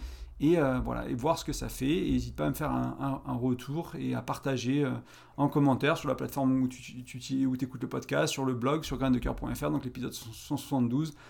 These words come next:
ce que tu vis, ce qui, ce qui se passe pour toi, en fait. Comme ça, voilà, on peut échanger sur ce sujet-là, ce sera avec plaisir, en tout cas. Et bon, le podcast touche à sa, à sa fin. Comme toujours, si tu veux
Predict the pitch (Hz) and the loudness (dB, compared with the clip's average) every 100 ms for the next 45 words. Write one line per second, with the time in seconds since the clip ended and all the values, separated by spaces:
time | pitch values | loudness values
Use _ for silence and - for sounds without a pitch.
0 | - - - - - 127 151 147 208 240 | -20 -20 -18 -6 -4 -2 0 4 8 6
1 | - 160 135 - 135 139 123 160 - 202 | 6 -2 -6 -6 -4 -2 -2 -6 -4 -2
2 | 220 180 147 143 123 147 139 127 - - | -2 -2 -4 -6 -4 -2 -2 -4 -4 -2
3 | 143 139 143 123 123 123 151 147 143 139 | 0 0 -2 -8 -6 -2 -2 -4 -4 -4
4 | 127 143 139 165 151 147 127 - - - | -2 0 0 0 -4 -8 -12 -12 -18 -18
5 | - - - - - 127 147 147 143 160 | -16 -16 -18 -12 0 6 8 8 6 2
6 | 151 175 165 156 165 131 147 131 135 131 | 2 2 2 0 -2 0 -2 0 0 0
7 | 131 127 202 262 254 170 143 165 165 185 | -2 -2 2 4 4 2 2 0 2 2
8 | 180 156 - 165 143 156 156 | 2 -4 -6 -4 0 4 4